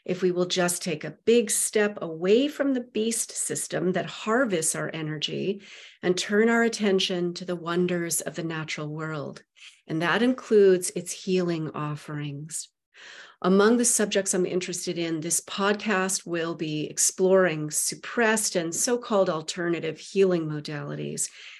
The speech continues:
And this is the first episode where I will focus on one of nature's gifts that delivers the goods in a way that a synthetic pharmaceutical never can and never will. And I'm not giving medical advice.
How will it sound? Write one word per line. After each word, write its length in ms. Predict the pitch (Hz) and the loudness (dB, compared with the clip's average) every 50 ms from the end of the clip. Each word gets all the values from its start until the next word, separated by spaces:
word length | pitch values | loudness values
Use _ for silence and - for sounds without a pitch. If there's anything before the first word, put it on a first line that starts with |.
| - _ | -16 _
And 220 | - 165 175 180 180 | -2 2 2 4 8
this 300 | 202 247 294 - - - | 8 6 8 6 2 4
is 340 | - 190 180 185 175 175 - | 4 4 4 4 2 0 -2
the 80 | - 190 | -4 -6
first 340 | - - 339 381 - - | -2 0 0 0 2 0
episode 560 | 202 180 180 180 175 - - 180 175 175 170 170 | -2 -2 -2 -4 -6 -4 -2 -2 -2 -2 -2 -4
where 320 | 175 170 165 165 - - | -4 -4 -4 -4 -4 -2
I 180 | 175 196 226 262 | 0 2 2 2
will 140 | 262 269 | 2 0
focus 520 | 254 - - 190 175 175 - 185 175 - - | -2 -2 0 -2 0 0 -2 -4 -4 -4 -4
on 220 | 160 165 165 170 | -4 -6 -6 -4
one 180 | 165 160 165 185 | -4 0 0 0
of 120 | 202 202 | 2 2
nature's 520 | 185 170 165 160 160 - - 156 151 151 - | 2 0 0 0 -4 -6 -6 -6 -6 -8 -8
gifts 440 | - 160 156 156 185 - - - - - - - - - - _ - | -6 -4 -4 -4 -4 -4 -4 -6 -6 -10 -18 -18 -18 -18 -12 _ 0
that 140 | 190 190 190 | 0 2 4
delivers 540 | 190 185 190 208 240 247 285 311 302 - | 4 6 8 8 6 6 6 0 0 0
the 160 | - 330 - - - | -2 -2 -6 -6 0
goods 480 | - 190 180 170 160 156 147 - - - - | 2 2 4 4 2 0 -2 -6 -6 -4 -2
in 100 | 180 175 | 0 0
a 80 | 175 | 0
way 400 | 165 160 175 170 170 170 165 165 | -2 -2 -2 -2 -2 -4 -4 -6
that 160 | 165 175 156 | -6 -6 -4
a 40 | 160 | 0
synthetic 640 | 156 - - - 160 156 156 - - 175 185 214 214 | 0 0 0 0 -2 -6 -6 -2 -2 0 0 0 -2
pharmaceutical 1040 | - - 196 180 180 185 180 180 - 180 165 160 160 - - 165 156 151 143 160 - _ _ _ _ - | -4 -6 -4 0 0 0 0 0 -2 -2 -4 -6 -8 -10 -8 -6 -4 -4 -4 -6 -8 _ _ _ _ -8
never 280 | - 170 165 147 147 143 | -4 -4 -2 -2 -4 -6
can 640 | 147 - - 180 165 170 175 185 214 254 285 294 - _ _ - | -8 -8 -8 -6 -4 -2 0 0 2 0 0 -2 -6 _ _ -10
and 200 | - 165 160 165 | -8 -6 -6 -4
never 300 | 160 160 160 151 147 151 | -6 -6 -6 -6 -6 -8
will. 460 | 143 143 156 156 151 147 143 - - _ - 220 _ _ _ - - - - - _ - | -6 -6 -6 -6 -6 -6 -8 -10 -14 _ -20 -20 _ _ _ -20 -20 -20 -20 -20 _ -14
And 120 | - 151 | -8 -6
I'm 140 | 156 160 165 | -4 -2 -2
not 220 | 170 160 156 156 - | 0 -2 -2 -4 -2
giving 300 | - 175 180 196 196 175 | -4 0 2 4 4 4
medical 400 | 165 160 156 165 170 - 196 240 | 2 -2 -6 -8 -6 -4 -2 -2
advice. 680 | 294 294 - 220 202 190 185 196 233 233 - - - | -2 0 2 2 4 4 4 4 4 2 0 -2 -4